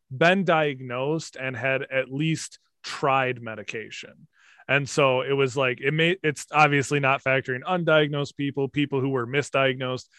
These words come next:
but that would be anyone who was diagnosed, tried medication, and either became med advertent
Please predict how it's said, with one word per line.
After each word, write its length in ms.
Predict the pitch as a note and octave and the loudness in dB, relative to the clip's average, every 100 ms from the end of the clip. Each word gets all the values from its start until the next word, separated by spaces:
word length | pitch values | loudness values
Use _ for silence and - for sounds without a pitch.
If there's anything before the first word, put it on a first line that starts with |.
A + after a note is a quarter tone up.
| _ - | _ -2
but 80 | C#3 | 2
that 80 | |
would 120 | C#3 C#3 | 2 2
be 160 | C#3 | 0
anyone 340 | D3 D3+ C#3 A#2+ | 0 0 0 0
who 100 | C3+ | -2
was 160 | B2 | -2
diagnosed, 680 | C3 B2+ A#2+ B2 B2 A#2 - _ _ _ | 0 0 -2 -6 -6 -8 -12 _ _ _
tried 440 | - D#3 C#3 C#3 C3+ | -4 2 4 4 2
medication, 840 | B2+ A#2+ - B2 A#2 - A#2 A#2 | -2 -2 -2 0 -2 -4 -6 -6
and 300 | A#2+ B2 B2 | -4 -4 -2
either 360 | C#3 C#3 C3 C3+ | -2 0 2 2
became 680 | B2 A#2+ - C#3 C#3 C3+ C3 _ _ - | 0 -4 0 2 2 -2 -6 _ _ 0
med 220 | C#3 C3+ | 2 4
advertent 760 | B2 A#2+ C#3+ E3+ E3+ F3 E3 | 2 2 2 2 -2 -6 -8